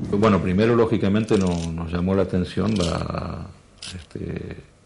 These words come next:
eh, bueno, que, que los grupos de compañeros no salieran. Y después, a las once de la mañana, cuando, cuando los militares salen con los, con los tanques,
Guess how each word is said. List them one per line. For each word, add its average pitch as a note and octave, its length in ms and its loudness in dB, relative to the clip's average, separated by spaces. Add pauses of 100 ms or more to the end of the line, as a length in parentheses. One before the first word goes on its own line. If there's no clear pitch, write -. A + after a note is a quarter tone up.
(1040)
eh, - 880 -8
bueno, G2+ 240 0
que, F2 180 -6
que - 140 -10
los E2+ 160 -12
grupos F#2+ 320 2
de F2 60 2
compañeros F#2 460 -2
no F2 80 0
salieran. F2+ 460 4
Y F2 40 0
después, G#2 500 2
a F#2 100 0
las F2 420 0
once A#2 260 4
de G#2 40 6
la G#2+ 100 4
mañana, G#2+ 380 2
cuando, E2+ 600 -2
cuando F2 180 -4
los F2 140 -4
militares F#2 500 2
salen G2+ 300 2
con F2+ 180 -4
los, E2+ 460 -4 (560)
con F2+ 180 -4
los E2+ 140 -4
tanques, A#2 500 2